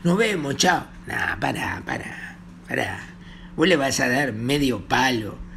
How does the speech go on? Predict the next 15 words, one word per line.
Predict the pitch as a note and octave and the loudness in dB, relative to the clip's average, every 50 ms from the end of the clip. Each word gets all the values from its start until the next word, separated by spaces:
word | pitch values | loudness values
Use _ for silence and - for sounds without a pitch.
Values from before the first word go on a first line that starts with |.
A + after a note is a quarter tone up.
| - - - - - - | -14 -14 -14 -14 -8 -4
al | - B2+ A#2+ | -2 0 0
candidato | B2+ B2 C3 C3+ C#3+ E3+ E3 D3 D#3+ B2+ | 0 2 2 4 4 4 4 2 0 -2
a | |
presidente | G#2+ A#2+ A2+ G#2+ - A#2+ B2 C#3+ D3 C#3+ C3+ - C3+ B2 A2+ | -2 -2 -2 0 0 2 2 2 2 2 0 0 -2 0 2
sin | - - C3+ C3+ A#2 | 2 2 2 2 2
pedir | C3 C3 C3+ C#3+ D#3 D#3+ | 2 2 4 4 4 4
nada | D3+ C3 C#3 C#3 C#3 C3 | 2 0 0 2 2 0
a | A#2+ F#2+ | 0 0
cambio? | - B2 C#3 D#3 E3 D#3 C#3+ C3+ A2+ G#2 - - - - - - - - - - - - - - - | 2 2 2 2 2 2 2 2 0 -4 -8 -12 -16 -18 -18 -16 -16 -16 -18 -18 -18 -18 -12 -2 2
¿O | F3 F3 | 4 6
sin | - - F#3 F3 F3 | 6 8 8 6 6
esperar | E3 D#3 - - - C#3 C#3 C#3 D#3+ F#3+ A3 A3 F#3+ D#3 | 6 4 2 2 4 4 6 8 8 10 8 8 6 4
nada | C3 - D3 D3 D#3+ F3 D#3+ C3 | 0 2 4 4 6 6 6 4
a | A#2+ A2 | 2 2
cambio? | - D3 D3 F3 G#3+ G#3+ F#3 D#3+ C3 A2 G2+ | 2 2 2 2 2 2 2 2 2 2 -2